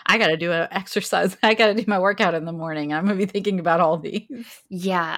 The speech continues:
Speaker 2: I do too. And, um, I might just not. I might just text my,
Speaker 1: <laughs>
Speaker 2: my trainer and be like, "I'm done. <laughs> I'm done."
Speaker 1: It's Samantha's fault. <laughs>
Speaker 2: I don't wanna snap my knees. Anyways, here we go. All right.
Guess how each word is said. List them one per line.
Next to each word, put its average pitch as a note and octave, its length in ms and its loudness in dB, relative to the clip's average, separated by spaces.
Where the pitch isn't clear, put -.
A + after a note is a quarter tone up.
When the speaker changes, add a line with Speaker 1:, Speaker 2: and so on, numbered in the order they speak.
Speaker 2:
I F#3 180 -2
do B3+ 140 0
too. B3+ 340 -4
And, F#3+ 400 -6
um, F#3+ 460 -4
I G3+ 120 -6
might A3+ 260 -4
just A3+ 200 -10
not. F#3 340 -8
I F3+ 80 0
might F#3+ 320 -2
just G3 180 -8
text F#3 340 -4
my, F3+ 320 0
Speaker 1:
<laughs> - 40 -14
Speaker 2:
my F#3 160 -4
trainer F#3 320 -4
and E3+ 100 -4
be E3 120 -4
like, E3 200 -4
"I'm F#3 140 -4
done. E3+ 280 0
<laughs> - 580 -16
I'm F#3 120 0
done." F3 300 -2
Speaker 1:
It's A3+ 200 0
Samantha's F#3 460 -4
fault. - 300 -6
<laughs> - 40 -8
Speaker 2:
I G#3 80 4
don't G#3+ 140 6
wanna G3+ 220 4
snap E3 280 -8
my E3 120 -6
knees. D3+ 340 -8
Anyways, A#3 340 0
here B3 140 0
we F3 100 2
go. - 100 -4
All G#3+ 80 4
right. F3 240 2